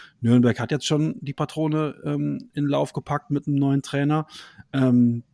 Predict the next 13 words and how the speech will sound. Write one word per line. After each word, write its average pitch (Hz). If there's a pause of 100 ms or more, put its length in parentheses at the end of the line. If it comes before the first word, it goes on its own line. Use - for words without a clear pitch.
(160)
und -
das -
wird - (120)
bei 113
Sankt 117
Pauli 139
auch -
irgendwann 117
zum 113
Thema 107
werden, 104
ganz 117
klar. 113